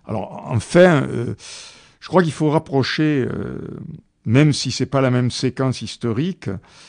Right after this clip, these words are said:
euh, cette affaire-là de, euh, de la tragédie grecque. Je crois qu'il y a deux,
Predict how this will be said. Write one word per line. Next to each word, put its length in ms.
euh, 180
cette 340
affaire-là 520
de, 440
euh, 760
de 160
la 100
tragédie 440
grecque. 300
Je 80
crois 160
qu'il 120
y 40
a 40
deux, 420